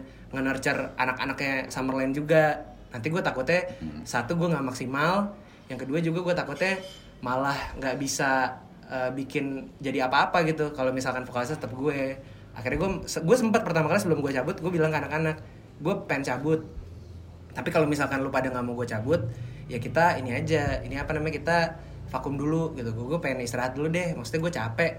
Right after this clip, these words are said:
Speaker 1: Gue akhirnya gue jela-, gue omongin, maksudnya gue, gue capek kalau ngeband kayak begini terus gitu. Maksudnya
Speaker 2: Hmm.
Speaker 1: kayak pertama kali gue waktu, eh,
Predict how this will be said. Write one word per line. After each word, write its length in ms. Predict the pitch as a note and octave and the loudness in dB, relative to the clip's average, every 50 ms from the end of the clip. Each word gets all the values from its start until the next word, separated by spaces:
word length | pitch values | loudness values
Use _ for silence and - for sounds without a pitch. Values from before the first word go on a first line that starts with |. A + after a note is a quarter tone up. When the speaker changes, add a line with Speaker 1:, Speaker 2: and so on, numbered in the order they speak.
| - - - - - | -10 -14 -14 -10 -2
Speaker 1:
Gue 160 | C#3 F3 F#3+ | 2 4 6
akhirnya 280 | F3 D3+ - D#3 F#3 F3+ | 6 6 6 4 2 4
gue 80 | F3+ F3 D#3 - | 2 0 0 -2
jela-, 280 | - C3 B2+ B2+ B2+ - | -2 -4 -4 -4 -4 -6
gue 180 | - C#3+ F3 G3+ | -2 2 4 6
omongin, 460 | G3+ E3 D#3 F3 G#3 G3+ F3+ F3+ E3+ | 6 8 8 8 8 6 6 4 2
maksudnya 240 | D3+ - - F3 E3 | 0 2 2 2 4
gue, 160 | D#3+ F#3 F3+ F#3 - - - - - - - - - - - - - | 4 4 4 2 0 -6 -10 -14 -16 -18 -18 -18 -20 -18 -18 -14 -6
gue 140 | - C3+ F3 | 0 0 2
capek 560 | E3+ D3+ C#3 C3+ - F3+ E3+ E3 D#3+ E3 - - - - - - - - - - | 4 4 2 4 6 6 6 6 6 2 0 -8 -14 -18 -20 -20 -20 -18 -16 -6
kalau 220 | - C3 B2+ C3 | -2 -2 0 0
ngeband 240 | C3+ C3 C3+ D3+ D#3+ | 0 0 0 0 0
kayak 160 | D#3 D3+ C3+ | 0 -2 -2
begini 240 | C3 C3 C3 C3 C3+ | -2 -4 -4 -4 -4
terus 400 | C3 C#3 D3 D#3+ D#3+ E3 D#3+ - | -2 0 2 4 4 2 2 -2
gitu. 200 | C3 A#2 A2+ A2+ A2+ A2+ - - - - - - - - - | -6 -6 -6 -8 -8 -8 -10 -12 -16 -18 -18 -20 -20 -16 -12
Maksudnya 520 | A#2 A2+ - - D#3+ E3 E3+ E3 - - - | -10 -10 -2 0 2 2 2 0 -2 -6 -8
Speaker 2:
Hmm. 360 | F#2 E2+ D#2+ D#2 - - - - | -6 -6 -6 -6 -8 -10 -6 -2
Speaker 1:
kayak 280 | C#3 C3 B2+ C3 B2+ | 0 2 2 2 2
pertama 320 | A#2+ C3 C3+ C#3 C3+ C#3+ C#3 | 0 0 2 2 2 2 2
kali 400 | C3 C#3 C#3 D#3 F#3+ G#3+ G#3+ F3+ | 2 2 2 4 4 2 2 2
gue 160 | - E3 D#3+ | 4 4 4
waktu, 280 | D3+ C#3+ - - D3 C3+ C3 B2 B2 - - | 4 4 0 -2 -4 -4 -2 -4 -6 -10 -12
eh, 400 | - B2+ B2+ B2+ B2+ B2 B2 B2 | -6 -4 -2 -2 0 -2 -2 -4